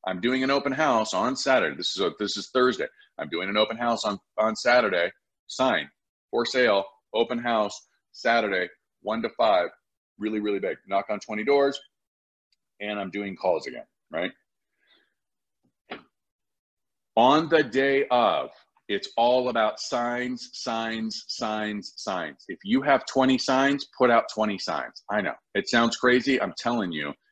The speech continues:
you get so few opportunities to have these incredible conversations with people and, and, and be branded out into the community as a leader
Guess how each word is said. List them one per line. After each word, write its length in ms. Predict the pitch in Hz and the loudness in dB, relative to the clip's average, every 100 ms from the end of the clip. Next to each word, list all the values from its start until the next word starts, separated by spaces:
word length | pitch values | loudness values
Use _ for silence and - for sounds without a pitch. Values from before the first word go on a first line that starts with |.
| _ | _
you 140 | 95 92 | -2 2
get 160 | 95 | 2
so 360 | - - 131 185 | 2 4 4 4
few 380 | - 143 151 123 | 2 2 6 6
opportunities 800 | 120 113 - 113 85 73 - - | 4 0 -2 -2 -2 -4 -6 -10
to 80 | |
have 240 | 92 95 87 | -2 0 0
these 140 | 90 | -4
incredible 420 | 80 - 131 147 | -8 -4 -2 -2
conversations 800 | 147 120 104 - 95 92 - 73 | -4 -2 -2 0 2 0 -2 -8
with 140 | 76 73 | -6 -4
people 320 | 80 76 73 - - - - | -4 -2 -2 -4 -20 -20 -2
and, 260 | 98 92 98 | 2 2 2
and, 180 | 98 | 0
and 160 | 95 90 | 0 0
be 120 | 110 | 2
branded 680 | 110 85 92 117 123 101 76 | 2 2 2 4 6 4 4
out 180 | 80 90 | 2 0
into 160 | 90 78 | 0 -6
the 80 | |
community 560 | - 85 95 90 78 76 | -8 -8 -4 -2 -4 -4
as 240 | 87 92 - | -2 -2 -2
a 180 | 90 | -4
leader 720 | 90 80 87 110 135 98 65 | -4 -4 2 2 4 4 2